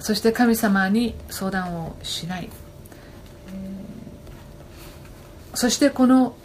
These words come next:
女奴隷、ハガルが登場して、そして、えー、彼女を通してですね、あっさりと <laughs> 妊娠してしまうわけです。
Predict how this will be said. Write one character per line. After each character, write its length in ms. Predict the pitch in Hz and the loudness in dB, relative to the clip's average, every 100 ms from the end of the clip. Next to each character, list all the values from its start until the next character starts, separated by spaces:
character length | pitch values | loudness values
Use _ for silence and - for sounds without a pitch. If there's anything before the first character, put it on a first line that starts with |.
| - | 0
女 480 | 180 196 196 196 190 | 4 6 6 4 2
奴 260 | 156 165 196 | 0 2 4
隷、 260 | 196 143 - - - - - - - | 4 2 -4 -14 -18 -20 -20 -20 -4
ハ 200 | - 165 | 0 2
ガ 80 | 160 | 2
ル 60 | 135 - - - - - - - - - - - - - | 0 -2 -10 -18 -18 -12 -8 -6 -8 -10 -10 -10 -10 4
が 280 | 196 190 - - - | 6 6 2 -12 -8
登 200 | - 170 | 0 2
場 180 | 147 139 | 2 -2
し 140 | 135 - | -2 0
て、 200 | 294 - - - - - - - | -2 -2 -14 -18 -18 -18 -18 -2
そ 160 | 233 | 0
し 100 | 220 | 0
て、 320 | - 320 311 - - - | 2 0 0 -6 -18 -12
え 380 | 180 175 175 180 | -8 -8 -10 -12
ー、 80 | - | -6
彼 300 | - 185 175 | 0 0 0
女 260 | 160 151 131 - - - - - - - - - | 0 -2 -4 -12 -18 -16 -4 -4 -4 -12 -6 -2
を 100 | 233 | 0
通 220 | 294 339 | 0 0
し 100 | - | -2
て 100 | 165 | -6
で 120 | 117 | -8
す 140 | 135 185 | -6 -4
ね、 240 | 202 151 - - - - | -4 -6 -12 -16 2 6
あ 80 | |
っ 40 | 254 | 6
さ 320 | - - 294 | 6 4 4
り 140 | 262 | 4
と 160 | - 143 - - - - - - - - | 0 -6 -8 -12 -10 -12 -16 -20 -20 -20
<laughs> 840 | - - - - - - - - | -16 -14 -12 -12 -14 -14 -8 6
妊 140 | 247 | 8
娠 280 | 262 254 254 | 10 8 4
し 160 | 233 - | 4 6
て 340 | 226 214 - | 8 8 2
し 200 | - - | 0 4
ま 180 | 202 185 | 6 6
う 40 | 175 | 4
わ 120 | 165 | 0
け 120 | 147 | -2
で 160 | 123 131 | -4 -8
す。 240 | - | -12